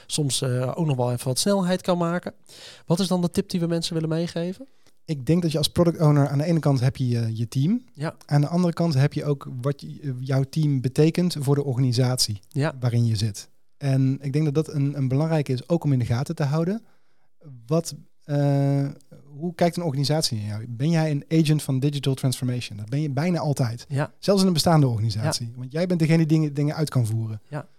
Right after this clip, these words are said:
Speaker 2: Dus die extra verantwoordelijkheid, om daar wat gevoeligheid voor te hebben. Eh, d-, en dat gaat ook weer over change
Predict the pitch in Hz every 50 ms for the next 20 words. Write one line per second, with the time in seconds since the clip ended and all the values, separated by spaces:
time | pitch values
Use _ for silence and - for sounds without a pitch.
0 | - - - - - 135 139 127 - - 160 135 123 170 190 190 - 196 180 -
1 | - 180 160 143 147 143 123 135 151 151 131 127 - 117 117 117 123 127 147 151
2 | 135 - - 120 110 156 196 202 - 196 208 - - - 190 - 165 147 165 170
3 | 185 226 262 - - - - - - - - - - - - 135 127 123 123 120
4 | 120 123 131 - - 131 120 123 - 139 123 120 127 - - 131 127 - - -
5 | 160 147 143 139 139 139 147 143 147 143 127 139 135 - - - 180 175